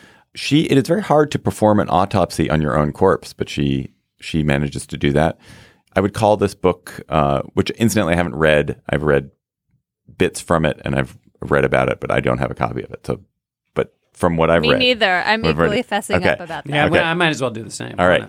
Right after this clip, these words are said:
Speaker 3: not?
Speaker 2: Okay.
Speaker 1: Uh, all right, here we
Speaker 2: The
Speaker 1: go.
Speaker 2: book we have
Speaker 1: And
Speaker 2: not
Speaker 1: the book we have
Speaker 2: read.
Speaker 1: not
Speaker 3: Yeah,
Speaker 1: read.
Speaker 3: yeah.
Speaker 2: Here
Speaker 1: But
Speaker 2: we go.
Speaker 1: but the book we have not read, I'm gonna call Murder on the Orient Express. According to her telling, she was killed by James Comey, by Vladimir Putin, by her own emails, by her comments about the basket of deplorables, by her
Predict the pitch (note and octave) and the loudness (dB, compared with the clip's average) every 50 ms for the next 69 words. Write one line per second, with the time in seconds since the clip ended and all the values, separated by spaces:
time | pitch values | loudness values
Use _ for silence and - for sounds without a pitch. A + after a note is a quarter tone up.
0 | - - - - A#3+ C4+ - B3+ - F#2 F2+ - - F3+ E3+ E3 - F2+ F2 D2 | -12 -10 -6 -4 -4 -4 -2 0 2 2 2 2 0 -2 -2 0 2 2 2 4
1 | D2+ - - - - D2+ - - - - C#4+ C#4+ D#4 E4 F4+ G#2 - - B3 A#3+ | 2 2 0 2 2 2 2 2 0 0 -4 -2 0 2 2 2 2 2 2 2
2 | A#3+ A#3 A3 F3+ A3+ F#3 G#2+ G2 F2+ F#2 F2+ - E2+ D#2 C#2 - C#3 C#3+ B2+ A#2+ | 2 2 2 2 2 2 2 2 2 0 0 2 2 2 2 0 -4 -8 -6 -4
3 | A3 A3 B2 A#2+ - B3+ C4+ A#3 F#3+ F3 E3 - A#2+ G#2+ F#2+ A2+ A#2+ C3 C#3 C#3+ | -2 0 2 2 2 2 0 2 0 0 0 0 0 2 2 2 2 4 4 4
4 | B2+ A#2+ A2+ G#2 G2+ G2+ F#2+ F2+ F2 - _ - F2 F2 F2+ E2+ F2+ F2 F2 E2 | 4 2 2 2 4 4 4 4 2 -2 _ 0 2 2 2 0 0 -2 -2 -2
5 | D#2+ - - E2+ E2+ E2+ E2 E2 E2 F2 F2 F2 E2 D#2+ E2 - - E2 D#2 D#2 | -2 -2 0 2 4 4 2 2 2 2 4 4 4 2 2 0 0 0 0 0
6 | D#2 - D2+ D#2 D2+ D2 C#2+ D2 - - - - B2 A#2+ G2+ G2 - - - - | 0 2 2 2 2 0 -2 -4 -8 -6 0 2 4 4 4 2 -2 -10 -12 -10
7 | _ - F2+ - - G2+ F#2+ F#2 E2+ F2 D#2+ D#2 E2+ D#2+ - - E2 D#2+ D#2 D#2 | _ -4 -4 -2 0 0 2 2 2 0 2 2 2 0 2 0 0 0 0 0
8 | D#2 D2+ - D2+ C#2+ - - - - D#2+ D2+ C#2+ - D2 C#2+ C#2+ C#2 C2+ C#2+ C#2 | 0 -2 -4 -4 -6 -6 -4 0 0 0 0 0 0 0 0 2 2 0 0 -2
9 | - _ - - _ _ _ - F2+ D#2 D2 - - - A2+ A2+ G#2+ G2+ F#2 - | -6 _ -20 -20 _ _ _ 0 0 0 0 0 0 0 0 2 4 2 4 4
10 | D2+ D2 D#2 D2 D2 D2 C#2+ C#2 - - G#2+ - G2+ F#2+ F#2 F2+ E2 - - C2 | 2 2 2 2 0 0 -2 -2 0 0 0 0 2 0 0 -2 -2 -2 0 0
11 | C2+ C#2 C#2+ C#2 C#2 C2+ - C#2+ C2+ C#2 C2+ C#2 C#2 C#2 - _ - - A#2 A#2 | 0 2 0 0 0 0 0 0 0 0 -2 -2 -4 -6 -10 _ 0 2 4 4
12 | A2 G#2+ G2 F2+ E2+ E2 D2 - - - C#2 C#2 C2+ C2+ C2+ C#2 - - D#2 D2 | 4 4 4 4 2 2 0 -2 -2 -2 0 0 0 0 -2 -4 -4 -2 -2 0
13 | C#2+ C#2 C2+ - - - - C#2 - - - C2+ B1+ C2 - C#2 A#1+ B1 - - | 0 -2 -4 -6 -4 -4 -4 -4 -2 -2 -2 -2 -2 0 0 0 0 0 -4 -6
14 | - - - - - - A2 A#2 A2 G#2+ F#2 G2 F2 E2 - - - A1+ A#1+ B1 | -12 -12 -12 -12 -4 2 4 6 6 6 4 4 2 2 0 0 -2 -2 0 0
15 | C#2 C2 - | 0 -2 -2